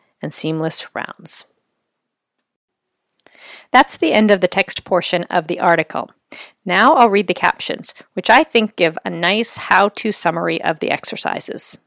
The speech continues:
Jumping position on the flat. To learn the correct jumping position,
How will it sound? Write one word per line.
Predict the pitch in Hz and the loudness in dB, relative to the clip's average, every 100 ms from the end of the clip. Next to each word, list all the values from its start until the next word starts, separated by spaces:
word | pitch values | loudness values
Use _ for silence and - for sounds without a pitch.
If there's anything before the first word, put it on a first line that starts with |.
| _ _ _ _ _ | _ _ _ _ _
Jumping | - 202 214 269 262 | 2 2 4 2 4
position | 254 180 - 170 165 - - | 4 4 2 0 -4 -6 2
on | 185 190 | 4 4
the | 185 | 0
flat. | - 127 - - - _ _ _ _ - - _ | 0 -2 -2 -10 -20 _ _ _ _ -20 -20 _
To | - | -6
learn | 160 180 220 | -2 0 0
the | 311 | -4
correct | - 214 196 202 - - | 0 2 4 2 -4 -4
jumping | 156 147 165 | -4 -4 -8
position, | 175 214 165 - 139 131 | -8 -4 -2 -4 -6 -10